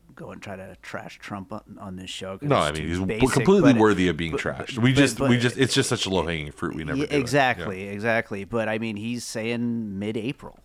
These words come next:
Speaker 1: you know, and then you've got Disney announced today
Speaker 2: Insane.
Speaker 1: they wanna open on April first. Uh, I mean, and that's, that's crazy. That is, that couldn't be a worse idea. But
Speaker 2: You can't stop capital, man. Capital
Speaker 1: Yeah.
Speaker 2: doesn't give a fuck, man. Money doesn't care.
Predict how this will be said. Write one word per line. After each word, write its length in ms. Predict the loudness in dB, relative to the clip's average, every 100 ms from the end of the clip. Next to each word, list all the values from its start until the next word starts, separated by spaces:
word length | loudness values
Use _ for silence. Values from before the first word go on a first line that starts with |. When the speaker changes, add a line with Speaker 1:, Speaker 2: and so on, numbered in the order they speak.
| _
Speaker 1:
you 160 | -10 -6
know, 220 | -2 0
and 80 | 2
then 180 | 2 0
you've 140 | -2
got 360 | -2 -2 -2 -8
Disney 380 | -6 -4 -2 -2
announced 380 | -4 -8 -6
today 140 | -4 -4
Speaker 2:
Insane. 140 | -2
Speaker 1:
they 120 | -2
wanna 280 | 0 2 2
open 260 | 0 0 0
on 120 | 0
April 240 | 0 -4
first. 540 | -8 -8 -8 -8 -12 -18 _ _ _ _ _ -12
Uh, 720 | -10 -8 -8 -8 -10 -10 -14 -18 _ -14
I 140 | -10 -6
mean, 280 | -4 -2 -2
and 260 | -4 -2
that's, 200 | -2 -4
that's 320 | -4 -4 -4
crazy. 480 | -6 -6 -6 -6 -8
That 220 | -8 -8 -8
is, 400 | -8 -10 -12 -14
that 180 | -12 -12 _
couldn't 380 | -12 -8 -8 -8
be 360 | -8 -8 -8 -8
a 100 | -8
worse 320 | -8 -8 -6
idea. 540 | -6 -6 -8 -8 -14 _ -12
But 200 | -8 -4
Speaker 2:
You 60 |
can't 180 | -2 -2
stop 220 | 0 0 2
capital, 380 | -2 -2 -6
man. 280 | -10 -12 -16 -20 _
Capital 340 | -2 -2 -2
Speaker 1:
Yeah. 60 | -4
Speaker 2:
doesn't 260 | -4 -6 -10
give 160 | -10
a 80 | -12 -16 -20 -20 -20 -16
fuck, 420 | -10 -10 -10 -14
man. 240 | -12 -12 -8
Money 220 | -4 -2
doesn't 280 | -2 -4 -8
care. 340 | -6 -6 -6